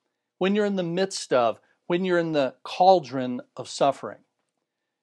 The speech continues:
You may not know that you held these beliefs until you go through a particular kind of time of suffering. And then that exposes some underlying assumptions that you make about yourself,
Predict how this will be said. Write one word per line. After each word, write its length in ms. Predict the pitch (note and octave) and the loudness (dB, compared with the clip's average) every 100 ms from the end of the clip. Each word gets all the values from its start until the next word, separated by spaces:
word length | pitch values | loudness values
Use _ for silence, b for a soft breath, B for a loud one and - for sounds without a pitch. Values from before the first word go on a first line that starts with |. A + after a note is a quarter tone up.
| _ | _
You 100 | C#3 | -4
may 180 | D#3 E3+ | 2 2
not 320 | D#3+ D3 C3+ | 4 2 2
know 380 | C3+ E3+ F#3+ F3+ | 0 4 4 4
that 160 | D3 D3 | 0 -2
you 100 | D3+ | 2
held 220 | G#3+ G#3 | 4 4
these 160 | F3 A#2+ | 0 -4
beliefs 420 | B2+ B2 C3 - | -4 -2 -4 -6
until 220 | C#3+ F3+ | -6 -2
you 100 | E3+ | -2
go 160 | D#3+ E3 | 0 -2
through 220 | - D#3 | -2 -4
a 80 | - | -4
particular 760 | C#3+ - G3+ G#3 G3 F#3+ F3+ _ _ _ | -10 -10 -10 -6 -2 -2 -4 _ _ _
kind 460 | - - F3+ F#3 F3+ | -10 -2 0 0 -2
of 160 | D#3 - | -4 -6
time 500 | - D#3+ D#3+ D#3+ D#3 | -6 -2 0 -2 -4
of 140 | - C3+ | -8 -10
suffering. 600 | - C3+ B2 - A2 - _ _ _ _ _ _ _ _ _ - | -6 -4 -4 -6 -14 -16 _ _ _ _ _ _ _ _ _ -12
And 120 | C#3 | 2
then 160 | A#3+ D4+ | 4 4
that 160 | B3 | 2
exposes 960 | C4 - - F3+ D#3+ D3 D#3+ D#3 - - _ _ _ | 0 -6 2 6 6 4 -4 -6 -10 -20 _ _ _
some 260 | - E3 E3 | -4 -2 -2
underlying 760 | G3 G3+ F#3 F3 F3 E3+ E3+ - | 0 0 4 4 4 0 -4 -10
assumptions 880 | C#3 - E3+ D#3+ D#3+ C3 A2+ G2 | -10 -4 0 0 -2 -8 -8 -10
that 180 | - B2 | -10 -8
you 80 | C#3 | -6
make 220 | D#3 D#3+ | -4 -4
about 260 | D#3+ C#3 B2 | -2 -2 -2
yourself, 600 | A#2 - C#3 B2 B2 - | -8 -6 -4 -2 -4 -10